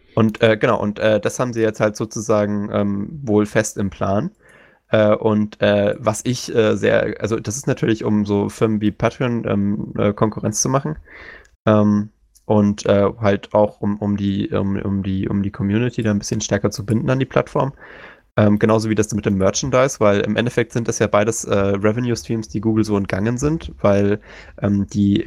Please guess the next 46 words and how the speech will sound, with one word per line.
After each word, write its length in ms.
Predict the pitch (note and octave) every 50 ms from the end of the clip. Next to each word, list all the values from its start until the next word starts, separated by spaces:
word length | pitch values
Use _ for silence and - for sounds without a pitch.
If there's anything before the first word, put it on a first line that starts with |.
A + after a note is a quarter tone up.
| G#2 - -
äh, 320 | - F#2+ G2 G2 G2+ -
außerhalb 460 | - - - G#2+ G#2 B2+ A2+ G#2+ G#2+
der 80 | - G2+
Plattform 320 | - - A#2+ - - D#3+
gelaufen 340 | C#3+ C#3+ C#3 C#3 - - C#3+
sind, 220 | C#3 C#3+ C#3 C3+ -
also 180 | G2+ G2 G2
dieser 400 | F2+ - F#2 F#2+ F#2+ F#2+ F#2+ F#2+
Support 440 | F#2+ - - A#2+ - - - B2+ -
für 80 | - B2
YouTube 300 | A2 A#2 A2 - A2+ G#2+
über 100 | G2 - _ -
Patreon 460 | - C3 - - C3+ A#2+ A2+ A2+ A2+
oder 260 | - - F#2+ G2 G2
der 160 | F#2 - G2 G2
Support, 420 | - G#2 - - A#2+ A2 G#2+ -
äh, 200 | - A#2 G#2+ G#2
für 140 | - - A#2
YouTube 340 | G#2+ G2+ A2 A2 - G2+ G#2
über 180 | - G2 G2
Merchandise-Kosten 1120 | G2 G2+ A2+ A#2+ - A#2 G#2+ - - A#2 - - - - - - A2 - - - A2+ G#2+ G#2+ - - - - - - - -
kann 140 | - A#2+ A2
jetzt 120 | G#2 -
halt 140 | G#2+ G2 -
direkt 200 | A2 G2+ G#2+ -
über 100 | - G2+
die 80 | F#2+ G2+
Plattform 340 | - G#2 A2 - - C#3 A#2+
gebucht 260 | A#2+ B2 B2+ B2 - -
werden 220 | B2 A#2 A2+ A2+
und 220 | A2 G#2 G#2 G#2+ A2
man 160 | G#2 G2 G#2+
hat 160 | A2+ A2+ -
auch 120 | B2 A#2 -
schon, 300 | - A#2 A2 G#2+ G#2+ G#2+ G#2+
ähm, 260 | G#2 G2+ G2+ A2 - - - - - - - - - _ -
äh, 60 | A2+
es 140 | A2+ A2 -
gibt 160 | - D3+ -
auch 60 | - -
schon 280 | - A#2+ A#2 B2+ A2+
teilweise 400 | - - B2+ C3 B2+ A#2+ A#2 A2
Zahlen 260 | A2 - A#2 A2+ A2+
dazu, 300 | A2+ A2 G#2+ - A#2+ A2
wie 120 | G#2 G#2+ G#2
viel, 160 | - A2+ G#2